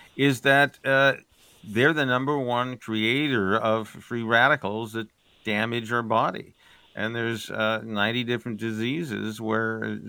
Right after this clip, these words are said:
free radicals create inflammation. And again, you've heard the terms free radicals and antioxidants. So what we're talking about is atoms that are full of electrons, can give one electron up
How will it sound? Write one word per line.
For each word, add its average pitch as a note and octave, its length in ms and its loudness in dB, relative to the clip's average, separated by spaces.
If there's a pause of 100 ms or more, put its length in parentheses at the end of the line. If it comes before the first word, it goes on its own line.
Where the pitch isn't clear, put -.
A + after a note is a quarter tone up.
(120)
free B2+ 140 -2
radicals A#2+ 520 6
create A2+ 300 0
inflammation. A#2 720 -4 (540)
And B2+ 80 2
again, A2 420 4
you've G#2+ 240 -4
heard A#2+ 320 2 (420)
the A2 120 -2
terms A#2 340 0
free C3+ 180 0
radicals A2 460 6
and G#2 80 -6
antioxidants. F#2 760 0
So A2+ 120 0
what B2+ 220 2
we're A#2 120 -8
talking A2 400 -2
about G#2+ 300 2
is G2+ 160 -6 (440)
atoms C3 540 2
that A2+ 120 2
are A2 100 0
full E3 220 -2
of C3+ 80 -2
electrons, G#2 600 0
can G2+ 260 -4
give C#3+ 220 -2
one C3 180 0
electron G#2 540 -2
up G#2 220 0